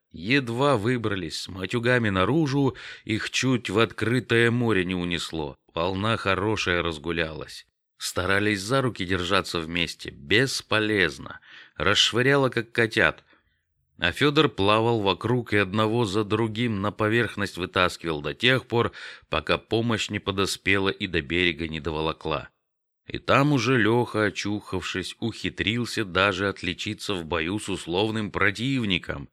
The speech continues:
Так старался, что первым взял огневую точку. И еще успел вытащить капитана, едва не угодившего под гусеницы самоходной гаубицы с романтическим названием «Гвоздика».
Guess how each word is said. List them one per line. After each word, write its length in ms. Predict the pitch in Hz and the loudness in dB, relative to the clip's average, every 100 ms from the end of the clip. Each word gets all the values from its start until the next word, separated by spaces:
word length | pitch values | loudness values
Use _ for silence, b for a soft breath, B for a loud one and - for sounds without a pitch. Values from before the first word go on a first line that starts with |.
| _ - | _ 0
Так 320 | 104 131 123 | 4 4 2
старался, 680 | - 113 113 117 120 - 107 | 0 2 4 4 2 0 -2
что 260 | - 101 | -2 -2
первым 680 | 92 _ 107 127 117 110 120 | -4 _ 2 4 4 2 0
взял 360 | 92 73 92 98 | 0 2 4 4
огневую 480 | 98 92 85 80 87 | 0 -4 -4 -2 -2
точку. 500 | - 78 76 - 62 _ _ | 0 -2 -2 -8 -12 _ _
И 120 | - | -4
еще 240 | 80 - 120 | -2 0 0
успел 400 | 117 - 123 110 | 0 0 0 2
вытащить 460 | 117 127 117 117 | 0 2 0 -2
капитана, 640 | - 110 131 - 123 107 85 | -4 -2 -2 2 4 4 2
едва 400 | 73 80 82 95 | -2 -2 2 2
не 140 | 87 | 2
угодившего 640 | 80 73 76 117 110 110 101 | -2 -4 -2 -2 0 -2 -2
под 220 | 95 80 | -4 -4
гусеницы 540 | 90 104 101 104 - | -6 -4 -4 -6 -6
самоходной 600 | 90 92 101 95 92 90 | -6 -4 -4 -2 -2 0
гаубицы 640 | 80 113 123 117 113 120 - B B | 4 4 4 0 0 -2 -2 B B
с 100 | - | 0
романтическим 960 | 131 117 95 85 165 160 131 - 127 110 | 2 4 2 0 -4 -2 -4 -4 -2 0
названием 720 | 110 90 82 90 87 82 78 | 0 0 4 4 2 -2 -6
«Гвоздика». 880 | 71 80 80 69 67 78 - 62 | -4 -2 -2 -4 -8 -8 -6 -10